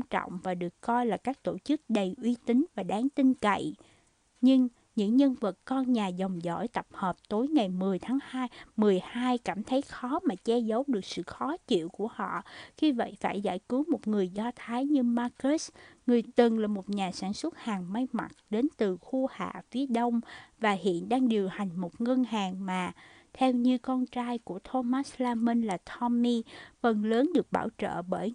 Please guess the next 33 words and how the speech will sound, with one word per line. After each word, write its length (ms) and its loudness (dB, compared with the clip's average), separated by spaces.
người 200 2
nước 300 -4
ngoài 300 -2
và 80 -4
dân 300 -2
Do 180 -4
Thái. 380 -4
Russell 520 2
Leffingwell, 800 0
cổ 180 -6
đông 300 -2
của 120 -12
Morgan, 540 -2
miêu 160 8
tả 300 -2
nó 380 0
là 120 2
một 300 -2
ngân 180 6
hàng 420 -2
với 180 -2
phần 160 0
lớn 260 0
khách 220 -4
hàng 300 -2
là 80 -2
những 260 -4
nhà 240 0
buôn 260 2
nhỏ 300 -2
người 240 4
Do 240 -2
Thái, 380 0